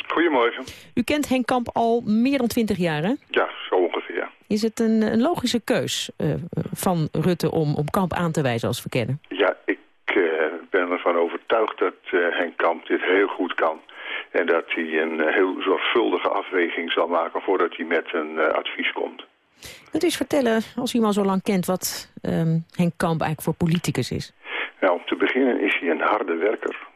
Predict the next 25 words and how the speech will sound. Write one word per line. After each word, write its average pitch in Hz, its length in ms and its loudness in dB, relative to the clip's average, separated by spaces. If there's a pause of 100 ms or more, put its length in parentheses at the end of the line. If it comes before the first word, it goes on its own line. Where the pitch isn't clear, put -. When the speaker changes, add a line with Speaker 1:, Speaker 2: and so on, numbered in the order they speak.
(100)
Speaker 1:
die 82 220 -6
inhoudelijk 92 640 0
sterk - 380 0
is - 260 -2 (340)
en 90 140 2
een 80 120 2
groot 107 340 0
politiek 87 480 -2
gevoel 85 460 0
heeft. - 400 -2 (640)
Vergeet - 640 2
niet 135 340 2
dat 113 220 0
hij 98 200 -4
al 98 160 4
op - 200 0
drie 135 160 2
parlementen 101 880 0
zeer 123 340 2
succesvol 92 640 0
is 76 140 0
geweest. 78 440 -2
Zowel 117 360 2
bij 110 160 2
VROM 104 380 -2